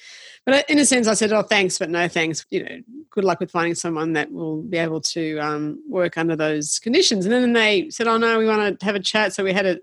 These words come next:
a Zoom call and, you know, I think there's one or two changes that we're happy with. And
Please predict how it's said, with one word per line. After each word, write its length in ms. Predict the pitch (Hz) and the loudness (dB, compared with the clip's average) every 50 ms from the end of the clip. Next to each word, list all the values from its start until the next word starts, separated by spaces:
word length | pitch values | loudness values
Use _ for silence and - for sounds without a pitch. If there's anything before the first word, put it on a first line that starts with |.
| - | -6
a 60 | 180 170 | -6 -2
Zoom 240 | - 220 220 214 | 0 0 0 -2
call 400 | 196 - - 226 220 214 208 202 | -4 -4 -2 0 0 2 2 2
and, 260 | 190 180 180 175 156 - - | 2 0 0 -2 -2 -4 -4
you 80 | - 220 | -4 -2
know, 280 | 196 180 180 202 202 | 0 0 0 0 -2
I 220 | 185 - - - 220 | -2 -6 -8 -6 -2
think 100 | 247 226 | 0 0
there's 120 | 196 170 165 | 0 0 0
one 140 | 202 202 | -2 -2
or 60 | 196 180 | -2 -2
two 140 | - 190 | -2 -4
changes 400 | 185 - - 180 190 196 196 180 | -4 -2 -2 0 0 0 0 0
that 180 | 185 170 - - | 0 -2 -4 -4
we're 160 | 156 180 180 | -2 -2 0
happy 240 | 170 185 190 190 190 | 0 0 0 0 0
with. 320 | 185 190 196 196 196 175 | 0 2 2 2 0 0
And 220 | 175 170 170 170 | 0 -2 -2 -2